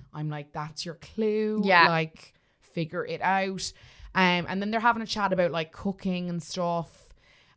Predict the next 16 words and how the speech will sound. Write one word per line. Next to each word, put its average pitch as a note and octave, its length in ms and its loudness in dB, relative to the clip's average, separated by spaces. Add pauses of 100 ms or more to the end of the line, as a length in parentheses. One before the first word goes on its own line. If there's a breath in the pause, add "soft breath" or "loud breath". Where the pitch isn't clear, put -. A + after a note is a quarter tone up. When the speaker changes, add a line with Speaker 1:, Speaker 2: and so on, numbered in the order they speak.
Speaker 1:
Um, E3+ 580 4
and F#3+ 160 2
then F#3 80 0
I F3+ 60 -2
was F3+ 120 -6
like, E3 180 -8
"Fucking - 280 -12
Hannah's D#3 320 -8
right. D3 180 -6
I D3 60 -8
think D#3 200 -10
she - 120 -8
actually D3+ 300 -8
is D3+ 80 -8
buying D3 280 -10
into, D3 460 -8